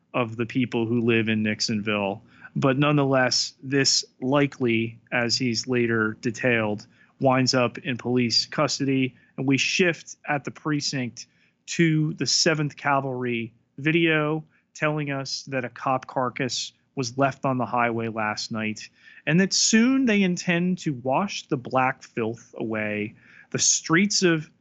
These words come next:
Tulsa's gutters, a lot of, uh, Rorschach reminiscent, uh, rhetoric here, uh, inappropriately, uh,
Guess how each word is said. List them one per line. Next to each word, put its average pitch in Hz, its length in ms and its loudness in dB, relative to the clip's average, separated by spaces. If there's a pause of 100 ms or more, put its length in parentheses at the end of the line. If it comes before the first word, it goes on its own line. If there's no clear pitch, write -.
(220)
Tulsa's 156 640 -2
gutters, 113 880 -2 (400)
a 143 60 -6
lot 131 240 2
of, 127 160 -2 (220)
uh, 117 320 -2 (160)
Rorschach 131 760 0 (460)
reminiscent, 139 720 0 (840)
uh, 120 240 2
rhetoric 120 500 0
here, 120 600 -4
uh, 107 380 -4 (580)
inappropriately, 120 1080 0 (440)
uh, 107 520 -6